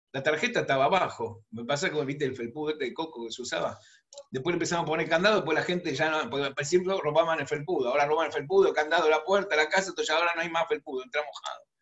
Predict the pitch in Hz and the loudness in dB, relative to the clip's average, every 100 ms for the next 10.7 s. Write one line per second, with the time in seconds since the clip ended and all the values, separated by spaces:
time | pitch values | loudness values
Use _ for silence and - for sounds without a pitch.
0 | - - - _ _ _ _ - 185 190 | -20 -20 -20 _ _ _ _ -2 2 4
1 | 196 214 220 214 202 202 208 202 - _ | 6 6 4 2 4 4 4 4 -2 _
2 | _ _ 147 156 147 180 175 175 185 180 | _ _ -6 -4 0 0 0 0 2 4
3 | 185 202 175 - - 139 170 180 180 147 | 4 4 4 0 -4 -2 4 6 6 4
4 | 226 226 151 135 139 147 202 185 202 - | 4 4 4 0 -2 0 2 2 2 0
5 | 143 165 160 147 160 175 135 127 131 131 | -2 -2 -4 -2 2 2 2 -6 -6 -6
6 | 135 143 165 170 147 147 143 151 147 180 | -4 -2 -2 -2 -2 -6 -4 -6 -2 -4
7 | - 139 156 156 143 139 147 156 165 175 | -4 -6 -6 -4 -8 -6 -6 -6 -4 -4
8 | 160 143 151 147 139 147 - 170 180 170 | -4 -6 -4 -4 -4 -4 -4 -4 -4 -6
9 | 147 - 160 143 135 165 165 156 151 135 | -6 -8 -8 -6 -4 0 0 0 -2 -2
10 | 139 135 151 143 165 165 147 | -2 -4 -6 -10 -10 -10 -12